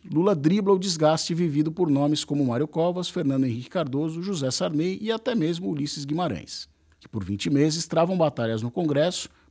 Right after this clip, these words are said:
para dar luz a uma nova Carta Constitucional. Mas o distanciamento tomado do governo Sarney seria vantajoso na eleição municipal de oitenta e oito, a primeira da nova Constituição. O grande troféu era mesmo a Prefeitura de São Paulo.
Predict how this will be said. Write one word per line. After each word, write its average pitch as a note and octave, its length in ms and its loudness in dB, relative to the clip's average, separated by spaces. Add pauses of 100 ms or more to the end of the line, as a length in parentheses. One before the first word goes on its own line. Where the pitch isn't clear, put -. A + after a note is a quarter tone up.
para E3+ 180 2
dar G3+ 180 2
luz F#3 240 -2
a G#3+ 60 2
uma A3 160 0
nova E3+ 320 4
Carta C#3+ 300 -2
Constitucional. - 680 -4 (640)
Mas F#2+ 140 -8
o G#2+ 60 -4
distanciamento C#3+ 680 4
tomado B2 400 4
do A2 80 -2
governo G2+ 300 -2
Sarney D#3+ 420 4
seria F#3+ 280 4
vantajoso E3+ 760 2
na F3+ 100 2
eleição F3 440 2
municipal D#3+ 480 0
de C#3+ 60 0
oitenta D3+ 340 -2
e F#3 80 0
oito, E3+ 280 -4 (360)
a C#3+ 100 -2
primeira D3+ 480 4
da D3+ 140 2
nova A#2 240 0
Constituição. - 640 -6 (600)
O - 80 -8
grande G2+ 320 0
troféu D#3 400 4
era F3+ 160 8
mesmo D#3 300 4
a F3 60 0
Prefeitura E3+ 480 -2
de - 80 -4
São G#3 160 -2
Paulo. - 300 -6